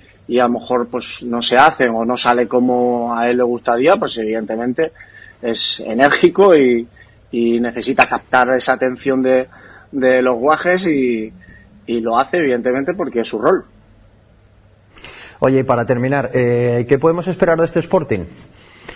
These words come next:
Speaker 2: Algunos ya os ponen como favoritos, otros como comparándose con la temporada pasada ya están arriba, de ahí ya no bajan,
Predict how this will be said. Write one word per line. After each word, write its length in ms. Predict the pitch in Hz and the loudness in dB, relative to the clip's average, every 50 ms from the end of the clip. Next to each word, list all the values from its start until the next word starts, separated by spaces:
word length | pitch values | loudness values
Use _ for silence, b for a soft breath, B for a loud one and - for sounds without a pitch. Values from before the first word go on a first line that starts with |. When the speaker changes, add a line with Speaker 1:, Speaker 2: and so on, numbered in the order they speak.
| B B B B | B B B B
Speaker 2:
Algunos 360 | - 113 120 139 147 147 135 | -2 0 0 0 -2 0 2
ya 120 | 156 156 | 2 0
os 80 | 147 - | 0 2
ponen 240 | - 147 139 139 123 | 0 -2 0 0 0
como 180 | 131 127 131 | -2 -2 0
favoritos, 800 | 127 - 139 143 160 165 180 175 175 180 175 170 165 - - - | 2 2 2 2 2 0 -2 0 0 0 0 0 -2 -6 -8 -4
otros 380 | - 139 139 - 135 131 127 135 | -2 -2 0 0 -2 -2 -2 -2
como 1080 | - 135 131 131 123 123 120 120 123 123 123 123 123 127 123 123 123 123 123 123 123 123 | -2 -2 0 0 0 0 -2 -2 -2 -2 -2 -2 -2 0 0 0 0 0 0 -2 -4 -4
comparándose 540 | - 120 117 120 117 131 135 131 131 135 | -4 -2 0 0 0 0 -2 -4 -4 -2
con 80 | 120 123 | -2 -2
la 100 | 123 120 | -2 -2
temporada 380 | 123 120 117 123 127 131 120 - | -2 -2 -2 0 0 0 0 -2
pasada 400 | 120 117 131 131 127 127 120 113 | -4 -2 -2 -2 0 0 0 0
ya 140 | 117 120 | 0 -2
están 220 | 113 - - 127 120 | -2 -2 -4 -2 -2
arriba, 320 | 117 127 131 123 120 117 | -2 -2 0 0 0 0
de 80 | 113 113 | 0 -2
ahí 160 | 120 123 120 | -2 -2 0
ya 120 | 120 120 | 0 0
no 100 | 120 120 | 0 0
bajan, 540 | 139 175 165 - - 180 165 165 170 170 170 | 0 0 0 0 0 -2 -2 -2 -4 -8 -10